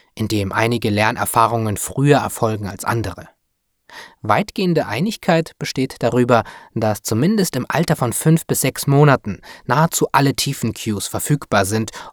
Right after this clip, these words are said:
und dass dabei insbesondere Bezüge zu den Motorikerfahrungen bestehen. Siehe dazu Campos et alii,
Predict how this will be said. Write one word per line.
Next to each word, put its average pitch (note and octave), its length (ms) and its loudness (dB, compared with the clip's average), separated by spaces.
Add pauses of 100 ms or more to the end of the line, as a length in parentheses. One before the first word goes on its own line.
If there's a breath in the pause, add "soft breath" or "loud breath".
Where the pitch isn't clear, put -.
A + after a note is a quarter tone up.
und F3+ 440 2
dass D#3+ 200 -2
dabei A2+ 280 0
insbesondere B2 800 2 (280 loud breath)
Bezüge C3+ 580 2
zu - 140 -6
den G#2+ 180 0
Motorikerfahrungen F#2 1200 -4
bestehen. - 480 -10 (760 soft breath)
Siehe G#2+ 260 2
dazu F#2+ 300 -2
Campos - 480 -4
et - 240 -8
alii, G2 500 -2